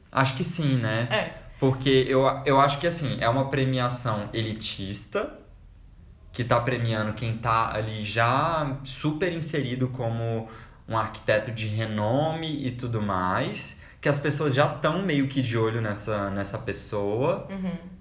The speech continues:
Speaker 1: E aí você só valida mais ainda o que ele já construiu, sabe?
Speaker 2: Uhum.
Speaker 1: E aí eu fico assim,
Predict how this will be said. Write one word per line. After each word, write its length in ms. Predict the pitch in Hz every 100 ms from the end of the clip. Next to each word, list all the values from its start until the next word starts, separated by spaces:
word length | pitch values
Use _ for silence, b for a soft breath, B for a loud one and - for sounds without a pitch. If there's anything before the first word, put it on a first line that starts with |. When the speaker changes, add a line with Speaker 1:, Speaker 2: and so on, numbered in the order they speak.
| -
Speaker 1:
E 100 | 139
aí 120 | 151
você 260 | 160 170 170
só 520 | - 156 170 214 -
valida 680 | 170 165 170 170 165 160 165
mais 560 | 151 147 175 233 208
ainda 400 | 196 180 170 175
o 80 | 175
que 160 | 175 175
ele 240 | 190 214
já 140 | 185 180
construiu, 600 | 185 - - 196 110 -
sabe? 520 | - 117 104 98 98 -
Speaker 2:
Uhum. 420 | 208 202 190 185 185 -
Speaker 1:
E 60 | 151
aí 60 |
eu 100 | 156
fico 260 | - 151 156
assim, 420 | 151 151 143 143